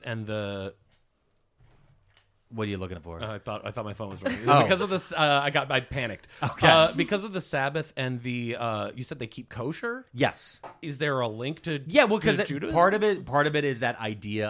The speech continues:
Speaker 2: of the, again, in Protestantism, so, and especially in the eighteen hundreds, when you have people kind of rediscovering and rereading the entire Christian Bible, you have people going like, "Why did we stop?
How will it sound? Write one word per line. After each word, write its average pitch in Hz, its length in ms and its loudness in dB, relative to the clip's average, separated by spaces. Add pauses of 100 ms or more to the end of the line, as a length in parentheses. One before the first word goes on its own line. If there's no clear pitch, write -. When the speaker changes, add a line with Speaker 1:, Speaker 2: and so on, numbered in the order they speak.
Speaker 2:
of 101 320 -6 (840)
the, 113 520 -2 (320)
again, 151 500 0
in 135 200 -6
Protestantism, 180 1120 -4 (260)
so, 131 220 0
and 131 220 -2
especially 131 520 -4
in 123 60 -4
the 120 140 -6
eighteen 117 300 -6
hundreds, 131 380 -2
when 113 100 -6
you 107 80 -2
have 110 240 -4
people 123 260 -8
kind 117 220 -8
of 95 200 -10
rediscovering 113 1160 -6
and 104 220 -10
rereading 113 640 -6
the 95 120 -12
entire 101 600 -6
Christian 170 440 -10
Bible, 180 520 -4 (360)
you 143 120 0
have 143 160 4
people 147 240 -2
going 147 240 0
like, 131 220 2 (260)
"Why 160 240 6
did 285 140 2
we 277 100 2
stop? 262 420 8